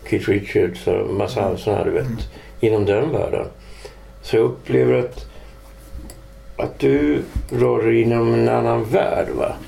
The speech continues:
Speaker 1: Men alltså, jag har ju då läst hans farsas, eh, självbiografi, som inte Cyril har läst. Och jag upplever ju då att det finns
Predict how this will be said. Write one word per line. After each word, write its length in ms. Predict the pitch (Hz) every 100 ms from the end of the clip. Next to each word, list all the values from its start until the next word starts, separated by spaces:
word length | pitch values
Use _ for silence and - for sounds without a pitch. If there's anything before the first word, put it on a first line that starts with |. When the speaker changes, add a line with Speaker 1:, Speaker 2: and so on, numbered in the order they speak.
| - - - - - - -
Speaker 1:
Men 300 | 131 120 117
alltså, 280 | 117 117 131
jag 100 | 123
har 80 | 151
ju 60 |
då 120 | 123
läst 560 | 113 113 160 - - - - 117
hans 180 | 98
farsas, 500 | 110 - - - - - - - - - - - - -
eh, 260 | 90 80
självbiografi, 760 | - 87 - - - - - - - - - - - - - - -
som 200 | - 98
inte 380 | - 85 85
Cyril 340 | - 139 123 101
har 80 | -
läst. 360 | - - - - - - - - - - - -
Och 240 | - 101 92 -
jag 80 | -
upplever 460 | 123 - - - 101
ju 60 |
då 180 | - 50
att 140 | -
det 60 | -
finns 460 | - 90 - -